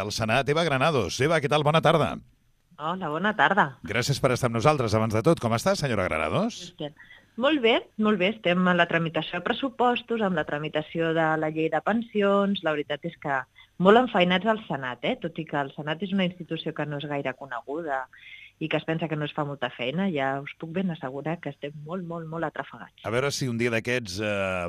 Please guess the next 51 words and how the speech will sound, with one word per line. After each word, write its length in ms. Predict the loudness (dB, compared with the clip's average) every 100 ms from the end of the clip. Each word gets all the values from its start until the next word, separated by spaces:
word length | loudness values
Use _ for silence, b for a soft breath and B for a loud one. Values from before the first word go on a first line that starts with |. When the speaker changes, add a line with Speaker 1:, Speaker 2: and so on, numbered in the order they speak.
| -4
Speaker 1:
podem 220 | -2 0 -2
parlar 240 | 0 0
amb 160 | 0 2
calma 340 | 2 2 -2 -2
quan 240 | -2 -2 0
torni 300 | 0 2 -2
a 60 |
Barcelona 640 | 0 -2 -2 -2 -2 -2 -2
i 300 | 0 2 0 B B B
fem 120 | -2
una 220 | 2 4 2
xerrada 340 | 2 2 2 0
sobre 220 | 0 -2
tot 160 | 0 0
el 100 | 0
que 140 | -2
és 80 | 0
l'activitat, 560 | 0 0 0 2 0 0 B B B
eh, 440 | 0 2 2 2
al 260 | 2 0 -2
Senat, 280 | -4 -2 -2
que 80 | -2
efectivament 380 | -4 0 0 0
són 140 | 0 0
moltes 300 | 0 -2 -2
coses 400 | -2 0 -2 -2
que 120 | -2
efectivament 420 | 0 0 -2 -2 -2
passen 300 | -2 -2 0
per, 220 | -2 -2 B B B
per 120 | 0 0
aquesta 320 | 0 -2 -2
cambra, 280 | -2 -4 -4
no? 120 | -6 B B B
No 120 | -2
sé 120 | 0 2
com 200 | 0 2
porta 300 | 2 2 0
vostè 440 | -2 -2 -2 0
tota 220 | -2 -4 -6
aquesta 220 | -4 -4
qüestió 340 | -4 -4 -2 0
ara 120 | 0
de 160 | 0 0 -2
la 100 | -2
covid. 260 | -2 -2 -2
Estàvem 300 | 0 0 0
parlant, 320 | -2 0 -4
no?, 220 | -2 -4 -4
de, 240 | -2 -2 -2
de 180 | 0